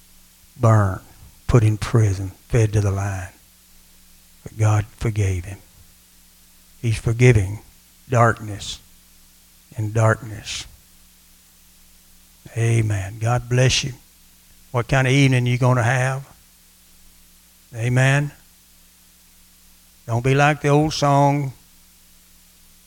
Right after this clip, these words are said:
"I would have no luck at all if I didn't have bad luck."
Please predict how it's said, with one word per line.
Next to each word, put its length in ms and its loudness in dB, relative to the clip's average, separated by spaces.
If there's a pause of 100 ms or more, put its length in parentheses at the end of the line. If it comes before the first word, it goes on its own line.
(320)
"I 60 -4
would 180 2
have 300 4
no 240 4
luck 320 2
at 100 -2
all 340 2
if 140 -6
I 140 -2
didn't 180 0
have 240 -2
bad 300 -2
luck." 300 -4